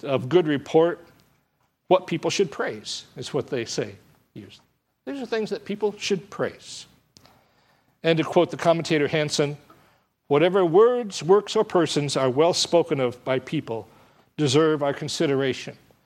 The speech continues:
And I thought about that. I thought, you know, that's true. Uh, even, even lost people have often good things, um, about them that are worthy of commending. I know nothing about the soul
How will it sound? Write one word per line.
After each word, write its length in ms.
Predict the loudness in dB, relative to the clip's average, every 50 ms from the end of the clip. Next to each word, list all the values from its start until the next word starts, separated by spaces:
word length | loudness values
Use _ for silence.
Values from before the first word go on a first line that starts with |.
| _ _ _ _ _ _ -4
And 80 | -2 -2
I 20 |
thought 240 | 2 4 4 4 4
about 280 | 4 2 0 0 0
that. 120 | 0 0 0
I 60 | 0
thought, 160 | -2 -4 -6
you 80 | -2 0
know, 80 | 0
that's 160 | 0 -2 -2 -6
true. 500 | -6 -2 2 4 4 4 4 0 -2 -8 -14 -20 _ _ _ _ _ _ _ _ _ -10
Uh, 260 | -8 -8 -6 -8 -8 -12 -14 _ -8
even, 520 | -4 -2 0 0 0 0 0 -2 -6 -8 -10 -16 _ _ _ -8
even 480 | -6 -4 -2 0 0 -2 -2 -6 -8 -12 -18 _ _ _ _ -4
lost 320 | 0 2 2 2 0 -2 -4
people 260 | -4 -2 -2 -2 0
have 320 | 0 2 0 0 0 -4 -8 -14 -20 -20 -20 -20 _ _ -2
often 400 | -2 -2 -2 -4 -8 -8 -6 0
good 320 | 2 4 4 4 2 -2
things, 480 | -6 -6 -6 -6 -8 -10 -12 -14 -14 -16 _ -20 _ _ _ _ _ -2
um, 420 | 0 2 2 2 2 0 -4 -6 -10 -12 -8 -4
about 420 | -2 2 4 4 4 2 0 -2
them 240 | -4 -4 -4 -6 -10 -14 _ _ _ _ _ _ -2
that 160 | 0 2 2
are 200 | 2 0 -2 -6 -8 -2
worthy 340 | 0 2 2 2 2 2 0
of 140 | 0 0 -2
commending. 640 | -2 -2 -2 0 0 -2 -2 0 0 0 0 -2 -6 -16 -20 -20 -20 -20 -20 -8 _ 4
I 180 | 4 4 4
know 200 | 4 2 2 2
nothing 400 | 2 2 0 0 0 0 0 0
about 360 | 2 2 2 2 2 0 -2
the 100 | -2 -2
soul 680 | 0 0 0 2 4 4 4 4 2 0 -2 -4 -8